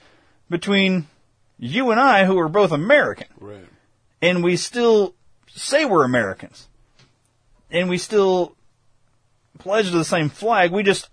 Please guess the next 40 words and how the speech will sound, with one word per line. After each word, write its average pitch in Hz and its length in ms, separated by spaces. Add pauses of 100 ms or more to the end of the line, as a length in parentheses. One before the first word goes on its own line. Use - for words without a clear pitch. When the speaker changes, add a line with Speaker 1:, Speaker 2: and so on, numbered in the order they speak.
Speaker 1:
aren't 180 180
agreeing 156 800 (880)
in 165 200
terms 165 340
of, 147 200
like, 131 360
you 160 220
want 170 280
slaves, 170 320
I 156 120
don't 160 240
want 113 220
slaves, 123 260
or 143 140
vice 139 280
versa, 147 300
or 151 100
what, 151 140
okay, 131 280
that, 135 220
you 139 80
know 139 80
what 139 100
I 143 40
mean? 147 160 (100)
Speaker 2:
Right, 104 160
right. 92 220
Speaker 1:
That's 202 280
civil 156 340
war. - 200 (680)
It's 202 220
not 247 160
a 208 40
civil 190 280
war. 180 400
It's 175 160
a 277 60
war 240 140
with 202 140
China. 208 540